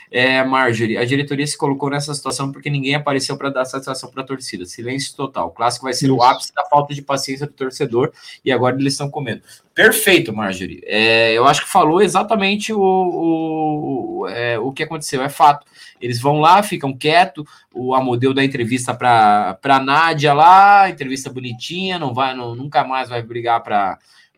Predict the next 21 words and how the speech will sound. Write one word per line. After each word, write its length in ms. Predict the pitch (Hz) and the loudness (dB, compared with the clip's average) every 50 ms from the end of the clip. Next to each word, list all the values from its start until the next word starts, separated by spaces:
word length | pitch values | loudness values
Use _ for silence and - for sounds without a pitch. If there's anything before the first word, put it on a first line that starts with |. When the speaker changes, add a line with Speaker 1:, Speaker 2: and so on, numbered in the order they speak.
| - | -4
Speaker 1:
pra 140 | 120 120 120 | -2 -2 -2
cair 1000 | 120 - 127 127 131 135 151 190 208 214 214 214 214 208 196 180 160 151 - - 113 139 | 0 2 2 2 2 2 0 0 0 0 2 2 2 0 0 0 -2 -2 -2 -4 -4 -2
e 140 | 143 139 | -2 -2
na, 240 | 139 147 151 151 151 | 0 0 0 0 0
na 160 | 147 147 143 | 0 2 2
hora 180 | 139 143 147 151 | 4 4 2 2
que 220 | 147 147 - 143 | 0 -4 -4 -4
estoura 340 | 135 135 131 - 147 147 147 | -4 -4 -4 -2 0 0 2
as 80 | 147 131 | 0 -2
bombas, 360 | 120 113 123 135 151 165 170 | -4 -10 -10 -8 -8 -8 -6
ele 120 | 170 170 | -6 -6
não 140 | 160 165 165 | -8 -8 -14
tá 220 | 165 - 170 156 151 | -8 0 2 4 4
lá 160 | 143 143 143 | 4 2 2
pra, 340 | 143 151 151 147 143 143 139 | 2 2 4 4 4 2 0
pra 160 | 143 143 143 | -2 -6 -4
dar 140 | 143 135 135 | -2 -2 -4
a 40 | |
cara 200 | 135 - 139 139 | -2 -4 -2 -2
a 40 | 151 | -2
tapa. 400 | 147 - 127 113 110 - _ _ | -2 0 0 0 0 0 _ _